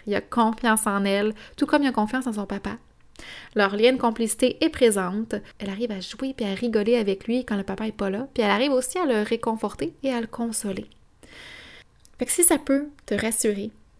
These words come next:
dans cette situation-là, il y a aucun problème dans la relation entre la mère et son enfant.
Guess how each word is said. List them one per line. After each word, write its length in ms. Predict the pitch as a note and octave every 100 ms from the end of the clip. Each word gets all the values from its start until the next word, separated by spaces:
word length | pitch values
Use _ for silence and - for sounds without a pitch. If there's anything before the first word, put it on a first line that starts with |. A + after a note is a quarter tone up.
| -
dans 60 | G3
cette 220 | G#3 G3
situation-là, 540 | - G#3+ G3+ G3 A3+
il 80 | C4
y 60 | G3+
a 100 | - -
aucun 480 | C4+ C4+ - C#4+ D4 - -
problème 520 | - G#3 G3+ A3 A3+
dans 120 | G3+
la 100 | F#3+
relation 440 | F#3+ A3+ G#3 - D4+
entre 200 | A3+ G3+
la 100 | G3
mère 200 | A3+ A3+
et 80 |
son 220 | G3 G3 F#3+
enfant. 280 | F#3 -